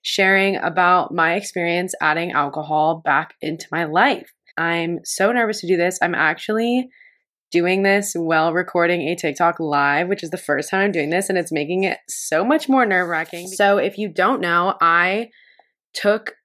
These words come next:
a six-month break from alcohol last year. Um, at around New Year's of last year, I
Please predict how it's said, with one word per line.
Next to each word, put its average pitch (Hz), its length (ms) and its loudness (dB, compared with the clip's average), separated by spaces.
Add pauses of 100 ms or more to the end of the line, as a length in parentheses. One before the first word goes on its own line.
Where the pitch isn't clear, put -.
(140)
a 190 540 0
six-month 214 880 0 (220)
break 185 480 0
from 196 200 0
alcohol 160 600 0
last 147 340 -4
year. 165 380 0 (680)
Um, 175 400 2 (100)
at 185 380 0 (280)
around 226 460 2
New 180 180 -2
Year's 233 500 0 (100)
of 185 160 0
last 165 480 -2
year, 156 520 -2
I 175 680 2